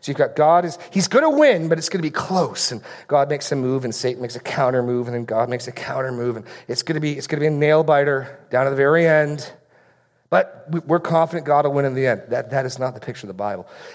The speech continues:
Satan has to get permission to do stuff from God. And yes, he is God's enemy. He's defiant. He's a rebel. Yet there's a profound sense in which, point one, Satan is God's subject. We see it in Job,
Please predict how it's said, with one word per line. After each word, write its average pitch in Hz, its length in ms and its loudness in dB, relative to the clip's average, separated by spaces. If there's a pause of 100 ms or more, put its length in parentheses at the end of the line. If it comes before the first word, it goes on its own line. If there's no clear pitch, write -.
Satan 165 320 -4
has 135 100 -8
to - 60 -10
get 120 100 -2
permission 107 540 -8
to 92 80 -12
do 95 160 -12
stuff 90 300 -10
from 90 500 -10 (640)
God. 90 340 -10 (1500)
And 98 120 -12
yes, 147 300 0
he 127 160 -6
is 127 140 -4
God's 117 360 2
enemy. 110 360 -6
He's 90 140 -16
defiant. 110 720 -8
He's 98 160 -14
a 90 60 -8
rebel. 101 500 -2 (400)
Yet 113 120 -6
there's 104 120 -12
a 101 40 -10
profound 135 520 -2
sense 113 340 -6
in 110 80 -10
which, 104 220 -8
point 107 220 -6
one, 107 240 -8
Satan 113 580 -6 (260)
is 101 200 -10
God's 110 600 0 (120)
subject. - 840 -10 (1800)
We 104 60 -16
see 127 180 -6
it 123 80 -2
in 120 100 -6
Job, 113 340 -2